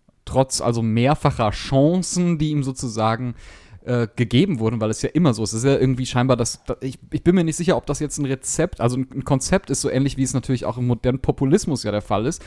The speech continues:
dass er also immer wieder diese, diese, diese Grenzen eben überschreitet und sich dann entschuldigt, nur um es kurz darauf eben wieder zu tun. Er kreiert damit Schlagzeilen und Aufmerksamkeit für seinen Kanal, die er aber eigentlich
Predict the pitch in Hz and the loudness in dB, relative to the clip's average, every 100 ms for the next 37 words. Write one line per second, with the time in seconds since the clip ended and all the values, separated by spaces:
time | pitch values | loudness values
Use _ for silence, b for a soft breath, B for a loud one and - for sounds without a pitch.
0 | B B B - 135 123 135 180 202 147 | B B B -4 0 0 4 6 8 6
1 | 139 196 113 156 - b b - 139 135 | 2 2 0 -2 -6 b b -2 2 4
2 | 123 - _ - - - 131 127 107 127 | 4 -2 _ -20 -20 -8 0 0 0 -2
3 | 123 - 127 131 165 - 117 131 127 123 | -2 -2 -2 -2 -2 -6 -2 -2 0 0
4 | 110 - 107 113 175 - - - 127 123 | -2 -2 0 0 0 -2 -8 -8 -6 -6
5 | 123 135 143 127 - 170 208 190 185 160 | -2 -2 0 -4 2 4 4 2 -2 0
6 | 160 151 - 165 - 131 123 127 123 120 | 0 0 0 0 0 0 0 0 -2 -4
7 | 110 156 143 - - 165 220 240 117 - | -2 -2 -2 -4 -4 0 0 -2 -6 -2
8 | 127 131 117 107 107 - 123 135 - 147 | 0 0 0 -2 -4 -2 -2 -2 -2 0
9 | 135 131 - 139 151 135 135 131 127 123 | 2 0 0 -2 -2 -2 -4 -2 -2 -2
10 | - 120 113 113 113 - 113 107 107 147 | -6 -2 0 0 -2 -6 -4 -2 0 0
11 | 170 156 - 123 127 - 120 190 214 127 | 2 2 2 2 2 0 2 2 2 -2
12 | 107 - | -6 -10